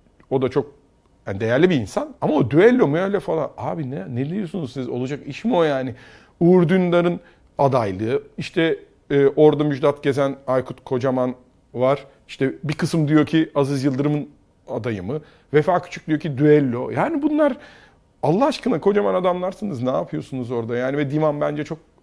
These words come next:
önemli bir yer. Ama şimdiden söyleyeyim, mısırlarınızı, çekirdeklerinizi alın. Fenerbahçe divanı da bayağı eğlenceli geçeceği gözüküyor bu anlamda. Aksiyon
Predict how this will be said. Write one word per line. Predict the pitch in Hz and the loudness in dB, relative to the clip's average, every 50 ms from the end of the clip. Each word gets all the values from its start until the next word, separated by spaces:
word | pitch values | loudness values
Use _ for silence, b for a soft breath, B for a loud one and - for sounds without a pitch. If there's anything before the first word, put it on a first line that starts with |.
| _ _ - | _ _ -8
önemli | 139 135 139 139 151 156 147 | -4 -4 -2 -2 -2 -2 -2
bir | 139 | 0
yer. | 123 117 131 - - _ _ - | 0 -2 -2 -4 -8 _ _ 2
Ama | 208 240 240 233 - B B B B B B - | 2 4 4 2 0 B B B B B B -2
şimdiden | - 226 190 165 151 165 156 156 | 0 2 4 4 4 4 2 2
söyleyeyim, | - 185 160 139 156 180 247 - | 2 0 0 0 0 -4 -6 -4
mısırlarınızı, | - 165 165 - - 170 147 147 151 143 135 127 135 131 | -4 -4 -4 -2 0 -2 0 2 2 0 0 -2 -2 -2
çekirdeklerinizi | - 147 - 143 135 147 139 - - 135 131 117 151 | -4 -4 -4 -4 -6 -6 -6 -4 -4 -6 -2 0 2
alın. | 135 147 160 | 2 2 2
Fenerbahçe | 156 151 135 131 135 135 139 135 123 - 131 127 | 0 -2 0 0 0 2 0 0 0 -2 -2 2
divanı | 151 143 139 139 131 123 | 2 4 4 4 2 2
da | 156 165 165 B B B - | 0 0 0 B B B 0
bayağı | 139 139 135 135 139 151 | 4 6 6 6 6 4
eğlenceli | 139 139 139 139 139 139 147 123 113 120 139 151 123 | 4 4 4 4 4 2 2 2 2 2 0 0 0
geçeceği | 127 113 - 131 - 135 - 185 | -2 -2 -4 -2 0 2 2 4
gözüküyor | 151 160 156 147 156 - 170 156 131 | 6 4 4 4 2 2 2 2 4
bu | 131 131 | 4 4
anlamda. | 123 120 127 147 151 135 | 2 2 0 -2 -2 -2
Aksiyon | 139 135 - - - 135 139 156 | -2 -4 -4 -4 -2 -2 -2 -2